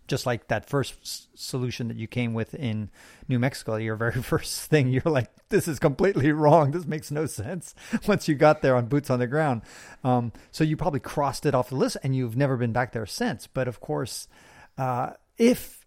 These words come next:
one of those places you crossed off is one of those two hundred places where you're within two hundred feet, you're,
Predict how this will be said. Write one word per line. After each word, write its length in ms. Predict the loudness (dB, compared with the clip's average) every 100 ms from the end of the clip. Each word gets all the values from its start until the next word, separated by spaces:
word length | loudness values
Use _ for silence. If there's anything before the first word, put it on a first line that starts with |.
| _ -4
one 320 | 2 6 6
of 80 | 4
those 160 | 2
places 400 | 0 -2 -2 -8
you 80 | -10
crossed 480 | -6 -6 -6 -4 -2
off 440 | -2 -4 -10 -10 -4
is 160 | -2
one 180 | -2 -2
of 100 | -2
those 160 | -2 -4
two 300 | -8 -6 -2
hundred 340 | -2 -4 -6
places 280 | -4 -2 -4
where 200 | -4 -4
you're 160 | -2 -4
within 300 | -4 -4 -4
two 80 | -4
hundred 240 | -4 -6
feet, 280 | -6 -8 -8 -14 _ _ _ _ _ _ -4
you're, 440 | 0 2 0